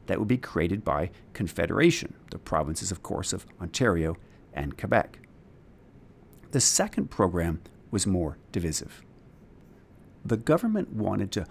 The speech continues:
honor a promise it had made to Lower Canadian Protestants. This group of government supporters, represented in cabinet by Alexander Galt, they were leery about Confederation. They knew that in a federal Canada, they would become a distinct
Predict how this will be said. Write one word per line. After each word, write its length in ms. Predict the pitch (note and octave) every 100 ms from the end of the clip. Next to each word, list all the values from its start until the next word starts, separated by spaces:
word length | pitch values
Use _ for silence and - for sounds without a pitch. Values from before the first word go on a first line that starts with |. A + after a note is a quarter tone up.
| - - -
honor 300 | G#2 D3+ C3+
a 60 | C3
promise 680 | - - F#2 C2+ - - -
it 80 |
had 140 | A2+ A2+
made 300 | A2 F2 F2+
to 100 | F#2+
Lower 400 | F#2 G#2 A2 B2+
Canadian 540 | - G2+ F2 F2 E2+
Protestants. 840 | - - D2 - - - - - - - - - - -
This 180 | - F3
group 260 | - G#3 E3
of 160 | G2+
government 360 | - F#2 F#2+ -
supporters, 600 | - - - D2 F#2+ -
represented 500 | G#2+ A#2 G#2+ G2+ F#2+
in 100 | E2
cabinet 520 | - A2+ G2+ D#2+ D#2+
by 160 | - D2+
Alexander 560 | E2+ E2+ E2 E2+ D2 C2
Galt, 440 | - A2+ F2+ - - - - - -
they 80 | D#3+
were 120 | C4
leery 520 | F3 D3 E3+ E3 -
about 240 | F2+ D#2
Confederation. 760 | - E2 - D2 B1+ G#1+ - - - - - - - - -
They 140 | A#2
knew 280 | D#3+ F#3+ A#3+
that 220 | A2+ F2+ - - -
in 80 | A2
a 60 |
federal 520 | - - G#2+ - E2+
Canada, 540 | D#2 - G#2 F2 - - - - - - -
they 140 | A2 C#3+
would 100 | G3
become 320 | A#3 - A#2
a 60 |
distinct 540 | - A2 - - C#3